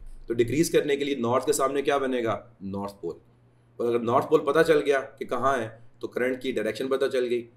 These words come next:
और उससे पता चल गया कि फील्ड लाइंस अब अपोजिट डायरेक्शन में होंगी। तो मैं यहाँ से नॉर्थ पोल अगर मेंशन करता हूँ तो करंट की डायरेक्शन को मैं ईजीली आइडेंटिफाई कर लूँगा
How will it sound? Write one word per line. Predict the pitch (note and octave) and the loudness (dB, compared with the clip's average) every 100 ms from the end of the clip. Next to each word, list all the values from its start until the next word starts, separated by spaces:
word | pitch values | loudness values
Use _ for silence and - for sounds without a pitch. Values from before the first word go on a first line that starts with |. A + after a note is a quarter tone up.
| _ - | _ 0
और | B2+ | 4
उससे | C3 C#3 | 4 4
पता | C3 B2+ | 4 2
चल | B2+ A#2 | 2 0
गया | A#2 A#2+ | 0 0
कि | A#2+ | -2
फील्ड | A#2 A#2+ B2 | -6 -6 -4
लाइंस | A2+ A#2 A2+ - _ _ - | -4 -4 -8 -12 _ _ -6
अब | A#2 - | -6 -4
अपोजिट | B2 C3+ C3 C#3 | -4 0 2 4
डायरेक्शन | A#2+ A#2 B2 | 2 2 -2
में | A2+ A2 | -4 -4
होंगी। | F#2 F#2 E2+ - _ _ - _ _ _ _ _ - - - - | -6 -12 -14 -16 _ _ -20 _ _ _ _ _ -20 -20 -20 -6
तो | |
मैं | B2+ | -2
यहाँ | C3+ C3+ | 2 2
से | C#3 C3 | 2 0
नॉर्थ | A#2+ D3 | 2 0
पोल | - D3+ C#3+ | 2 2 2
अगर | C3 B2+ G2+ - - - | 2 -2 -2 -18 -20 -20
मेंशन | G#2 A#2+ A#2 C#3+ | -8 -6 -2 0
करता | C3 A2+ C3 | 0 0 -2
हूँ | A#2 G#2 - - - - | -4 -6 -12 -18 -16 -10
तो | |
करंट | - C3 C#3+ C#3+ | -2 0 0 -2
की | C#3+ | -2
डायरेक्शन | A#2 A2+ A#2+ C3+ C3 | 0 0 0 -4 -2
को | A#2+ A#2 | -2 -2
मैं | A#2+ B2+ | -2 -2
ईजीली | B2 C3+ C#3 | -4 -2 0
आइडेंटिफाई | B2+ A#2 A2+ A#2 A#2+ G#2+ | 0 0 2 2 2 0
कर | G#2 | -2
लूँगा | G#2 G#2+ G2 | -4 -4 -4